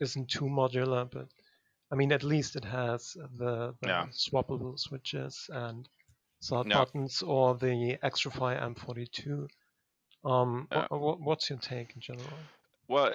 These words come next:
Speaker 2: I mean, the concept is not new. Um, when I worked at Logitech way back in the day, we did the G nine where we already had these exchangeable external shells. So,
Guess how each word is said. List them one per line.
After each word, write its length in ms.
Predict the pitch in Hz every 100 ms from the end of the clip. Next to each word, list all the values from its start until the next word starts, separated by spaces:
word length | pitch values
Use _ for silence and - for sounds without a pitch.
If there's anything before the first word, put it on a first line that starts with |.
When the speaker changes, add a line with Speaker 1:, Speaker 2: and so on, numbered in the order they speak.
| 80
Speaker 2:
I 80 | 123
mean, 140 | 127
the 80 | 120
concept 600 | - - 123 127 127 -
is 140 | 104 -
not 220 | 110 -
new. 320 | 101 110 120 - - -
Um, 500 | 101 98 98 95 - _
when 280 | 87 98 98
I 100 | 85
worked 320 | 95 104 -
at 120 | 92
Logitech 460 | 92 101 98 95 87
way 200 | 90 107
back 260 | 98 95 -
in 100 | 90
the 100 | 90
day, 380 | 98 95 101 98 -
we 100 | 92
did 180 | 92 -
the 120 | 90
G 180 | - 95
nine 340 | 90 87 95
where 160 | 92 90
we 120 | 87
already 360 | 76 92 90
had 140 | 90 95
these 180 | 107 104
exchangeable 680 | - - - 98 90 98 95
external 420 | - - 98 101
shells. 420 | 101 - 104 104 104
So, 580 | - - 92 87 87